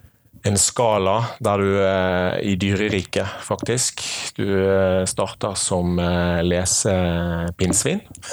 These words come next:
<laughs> Og jeg, eh, med min bruker nå er blitt, eh, leserev, tror jeg det var, og, eh, er utrolig nært å bli hare. Så det er det siste jeg, eh, tenker på før jeg legger meg, hvordan, hvor mye skal jeg lese i morgen for å bli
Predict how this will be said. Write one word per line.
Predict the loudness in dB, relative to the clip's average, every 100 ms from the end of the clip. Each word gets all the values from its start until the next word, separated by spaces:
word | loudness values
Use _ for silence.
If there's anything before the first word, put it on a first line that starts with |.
| -6 -4 -6 -6
<laughs> | -4 -4 -4 -4 -2 -4 -4 -4
Og |
jeg, | 0 0 0 0
eh, | 0 2
med | 0 2
min | 2
bruker | 2 0 0 0
nå | 2
er | 0 2
blitt, | -2 -4 -4 0
eh, | 2 2 2 0 0 0
leserev, | 2 2 2 0 0 2 2 2 0 2 2 0 -2 -4
tror | 0 0
jeg | 2
det |
var, | 2 2
og, | 2 2
eh, | 2 2 0 0 0
er | 0 0 -2
utrolig | -4 -8 -2 0 2 2
nært | 0 -2
å | -2
bli | 2 2
hare. | 2 2 2 0 -4 -10 _ -20 -20 -20 -20 _ _ _ -8
Så | -2 0 2 4 4 2 2 2
det |
er | 2
det | 2
siste | 0 -2 -2
jeg, | 0 2 2 2
eh, | 2 2 0 0 -2
tenker | -4 -4 -4
på | -2
før | 0
jeg | 2
legger | 0
meg, | 0 0
hvordan, | 0 0 2 0 -2 -4
hvor | -2
mye | 2 0
skal | 0 -2
jeg | 0
lese | -2
i | 0
morgen | 0 -2
for | -2
å |
bli | 0 -2